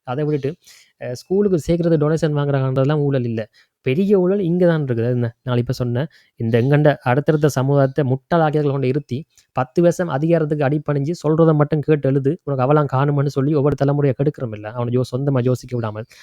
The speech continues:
அதுதான் மிகப்பெரிய ஊழல். நாங்களே எங்கண்ட, அதாவது இது வேற யாரும் செய்யல, நாங்க அவரவர் அவையவேண்ட பிள்ளைக்கு, அடுத்தடுத்த தலைமுறைக்கு வந்து செஞ்சு கொண்டிருக்கிறீர்கள். செஞ்சு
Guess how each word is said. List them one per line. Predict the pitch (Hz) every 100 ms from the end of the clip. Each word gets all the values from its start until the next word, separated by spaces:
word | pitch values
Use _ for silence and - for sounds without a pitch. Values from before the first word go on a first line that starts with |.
| - - -
அதுதான் | 117 165 170 202 -
மிகப்பெரிய | 135 175 156 160 156 131
ஊழல். | 131 127 - _ _ 120
நாங்களே | 117 170 190 185 202 -
எங்கண்ட, | 143 165 143
அதாவது | 127 147 135
இது | 160
வேற | 147 175
யாரும் | 175 160
செய்யல, | 143 117 117 156
நாங்க | 123 143 131
அவரவர் | 135 175 165 185
அவையவேண்ட | 147 160 160 143
பிள்ளைக்கு, | 123 147 147 - 180 - _ _ _ -
அடுத்தடுத்த | 123 151 165 143
தலைமுறைக்கு | 147 156 147 139
வந்து | 139 147
செஞ்சு | 156 139 135
கொண்டிருக்கிறீர்கள். | 127 120 117 110 139 -
செஞ்சு | 143 156 143